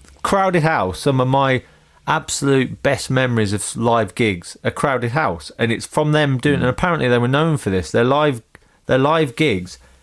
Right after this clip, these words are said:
Speaker 1: they always do a different order. I saw them three days apart once, once at Royal Albert Hall, three days later Wembley,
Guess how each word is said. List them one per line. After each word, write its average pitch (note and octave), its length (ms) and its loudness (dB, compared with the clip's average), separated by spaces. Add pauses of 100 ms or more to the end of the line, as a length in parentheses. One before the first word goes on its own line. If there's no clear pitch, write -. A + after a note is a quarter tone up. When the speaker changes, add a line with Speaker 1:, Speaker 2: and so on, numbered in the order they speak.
(320)
Speaker 1:
they B2 160 2
always E3 440 4 (160)
do C#3+ 120 2
a C3+ 40 4
different C3+ 320 -2
order. A#2 440 2
I D3 120 2
saw E3 240 0
them A2 140 0
three B2+ 320 0
days A2 260 2
apart C3 420 0
once, - 540 -6
once A#2 340 -2
at G#2+ 260 2 (300)
Royal D3 280 2
Albert C#3+ 300 0
Hall, G#2 340 2
three A#2 300 0
days A2 240 2
later G#2+ 260 0
Wembley, G2 500 0